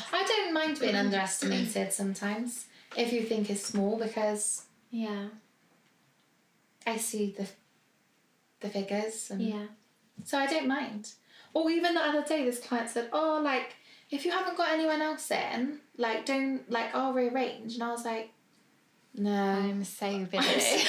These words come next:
Speaker 1: I've got so many people in, but that's, I just said, "Oh, like, that's, like, thanks."
Speaker 2: Yeah.
Speaker 1: But really, I'm like, "Yeah, if you knew."
Speaker 2: Yeah.
Speaker 1: But I think women will be underestimated to a certain,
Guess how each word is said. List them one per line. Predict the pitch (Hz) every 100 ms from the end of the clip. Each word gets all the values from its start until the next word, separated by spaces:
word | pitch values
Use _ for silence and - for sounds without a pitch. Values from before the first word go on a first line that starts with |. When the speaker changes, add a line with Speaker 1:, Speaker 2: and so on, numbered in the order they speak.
| - - 285 262
Speaker 1:
I've | 302 294
got | 285 -
so | 294
many | 262 262
people | 254 247 247 233
in, | 220 202
but | 208
that's, | 220 220 220
I | 247 294
just | 262
said, | 262
"Oh, | 262 269 254
like, | 254 - -
that's, | 233 233 - - -
like, | 226 226
thanks." | 233 220 - - - - _ _ _
Speaker 2:
Yeah. | 214 202 170 185 202 _ _ _
Speaker 1:
But | - - 247
really, | 254 214
I'm | 214 214
like, | 208 202 247 - _ _ _
"Yeah, | 220 214 202 196
if | 202
you | 240
knew." | 233 214 - 247 - -
Speaker 2:
Yeah. | 220 202 - 202
Speaker 1:
But | 226 - - - _ _ _ _ _ _ _ _ _ _ _ _ - - - _
I | 269
think | 285 381 262
women | 269 254 240
will | 220 208
be | 208
underestimated | 196 196 190 190 202 196 196 202
to | -
a | 202
certain, | - 202 202 208 202 202 208